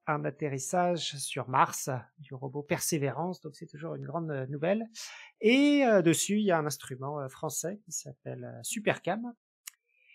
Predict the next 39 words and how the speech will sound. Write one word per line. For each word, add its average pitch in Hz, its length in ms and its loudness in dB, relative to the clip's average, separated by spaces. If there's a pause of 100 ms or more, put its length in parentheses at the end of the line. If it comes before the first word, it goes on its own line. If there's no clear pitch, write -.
(280)
Et 175 120 2
donc, 170 220 6
en 147 60 8
fait, 185 220 2
on 175 60 4
va 151 140 0
parler 147 340 0
avec 135 320 -4
un, 131 540 -8 (260)
un 139 60 -8
chercheur 156 540 -4
et, 135 440 -8
et 127 180 -10
ami, 196 360 -6
euh, 135 240 -4
qui, 156 440 -18 (600)
euh, 143 80 -4
William 160 320 2
Rapin, 160 400 0
donc, 156 220 -4
qui - 200 -12
a 131 60 -6
été, 151 400 -8
euh, 147 100 -10 (1000)
qui 151 80 -2
a - 20 -2
bossé 143 300 2
beaucoup 202 300 4
sur, 160 500 0
euh, 160 180 -2
le, - 640 -14 (100)
le 160 200 6
même 208 160 6
instrument 170 480 2
qui - 100 -8
était 143 140 -6
sur 131 220 -4
l'ancien 170 320 0
rover 156 260 -4